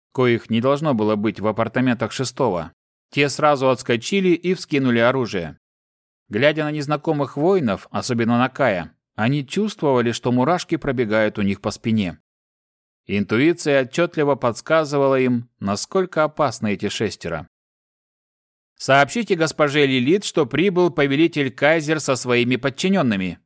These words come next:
властно велел шестой. Воины переглянулись. Ситуация была необычной, однако, к счастью,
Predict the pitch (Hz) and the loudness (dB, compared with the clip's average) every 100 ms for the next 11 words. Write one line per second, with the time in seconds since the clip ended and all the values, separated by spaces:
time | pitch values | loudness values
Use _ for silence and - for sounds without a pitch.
0 | _ _ _ _ 92 110 147 170 160 147 | _ _ _ _ -4 2 2 0 -4 -2
1 | 120 107 - 104 - 92 80 _ _ _ | 0 0 -2 -6 -4 -4 -6 _ _ _
2 | _ _ _ _ _ 95 110 127 120 117 | _ _ _ _ _ -4 0 2 2 0
3 | 120 113 135 139 95 78 - _ _ _ | -2 0 0 -2 -4 -8 -14 _ _ _
4 | _ _ - - 123 165 180 - 151 143 | _ _ -12 -8 0 2 2 0 0 2
5 | 151 143 143 135 135 202 - 127 92 82 | 2 2 2 0 0 -4 -2 -4 -4 -6
6 | _ - 110 135 151 139 127 - 190 185 | _ -4 -2 0 0 0 -4 -2 -2 -2
7 | - 117 80 | -2 -2 -2